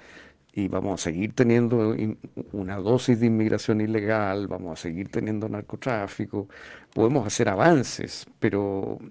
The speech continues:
me pregunto yo si, si esos avances van a ser tan sustantivos como para que la población se sienta satisfecha o va a empezar la búsqueda de un nuevo fetiche, digamos, ¿no? Porque yo creo que efectivamente la Constitución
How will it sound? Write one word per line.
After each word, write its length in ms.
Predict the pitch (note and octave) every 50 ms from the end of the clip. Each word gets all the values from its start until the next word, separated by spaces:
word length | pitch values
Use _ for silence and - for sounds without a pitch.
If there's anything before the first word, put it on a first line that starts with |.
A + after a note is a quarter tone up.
| -
me 160 | - G2+ G2+
pregunto 420 | G2 G2 G2 A2 C3+ F3 - - D3+
yo 180 | B2 B2 C#3+
si, 340 | C#3 - - D3 B2 A2+ G#2+ - _ _ _ _ _ - - - - - _ _ _ _ _
si 180 | - - B2+
esos 180 | B2 A#2 D3+ C3+
avances 420 | A#2 G#2 G2+ A#2 B2+ - - C#3
van 140 | A2+ A2 G#2
a 40 | G2
ser 200 | - - B2+ -
tan 260 | - - D#3+ E3+ F#3
sustantivos 800 | F3 - A3+ - - C3 G#2+ F#2+ - - E3 D3+ B2 A2+ A#2+ C#3 C#3
como 220 | - G#2+ G#2 F#2+
para 260 | F#2 G2 F#2+ F#2+ G2 F#2+
que 160 | F#2 G2 G2
la 120 | F#2+ F2+
población 580 | F#2 F#2 F2+ F#2 F2+ F2+ - - - A#2+ A#2+ A#2
se 140 | - - A#2+
sienta 300 | - A#2+ A#2+ A2 - A2+
satisfecha 720 | - F#2+ F2+ F#2 F#2 - - - C3+ C3 - - E2+ C2+ - - - - - - _ _ _ _ - - - - - - _ -
o 100 | - G2+
va 80 | G2+ G#2+
a 20 |
empezar 360 | A2 A2 A2+ G#2 A2 A#2 A2+ -
la 80 | F#2
búsqueda 500 | G#2 G#2+ A#2 B2 - - D3 C3 A#2 A2
de 100 | A2 G#2
un 160 | G#2 G#2 G#2+
nuevo 440 | A2 A#2 C3 D3 D#3+ E3 D#3 D3+ C#3
fetiche, 640 | - - B2+ A#2 - D3+ A#2+ - - - - - -
digamos, 380 | - G#1+ - - - - - -
¿no? 140 | - A2+ -
Porque 280 | - C3 - - - G#2
yo 120 | A#2 D3
creo 180 | C#3+ - D#3+ C#3
que 80 | - C3+
efectivamente 680 | - - F2+ - - D3 D#3 C#3 C3 C#3 C#3 - D#3+
la 80 | C#3+ B2
Constitución 840 | G#2+ G2+ F#2 G2 F#2 - - E2+ - - A2+ A2+ A2+ A#2+ D3 F#3+